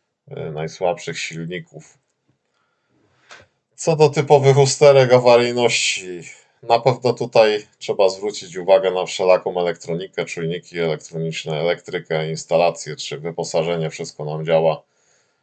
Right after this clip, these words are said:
E, dodatkowo, e, tutaj były akcje serwisowe z silnikiem diesla, z E G R-em, z filtrem cząstek stałych.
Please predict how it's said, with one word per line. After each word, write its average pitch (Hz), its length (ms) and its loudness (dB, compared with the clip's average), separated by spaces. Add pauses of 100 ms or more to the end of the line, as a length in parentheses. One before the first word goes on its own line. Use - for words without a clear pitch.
(240)
E, 73 440 -8
dodatkowo, 82 840 -4 (760)
e, 65 580 -12
tutaj 78 600 -6
były 82 340 -2
akcje 104 360 -2
serwisowe 92 800 -4
z - 80 -6
silnikiem 117 720 -4
diesla, 113 600 2 (1400)
z 82 140 -8
E 101 120 0
G 95 200 2
R-em, 87 560 2
z - 160 -14
filtrem 92 400 -6
cząstek 85 460 -8
stałych. 80 560 -4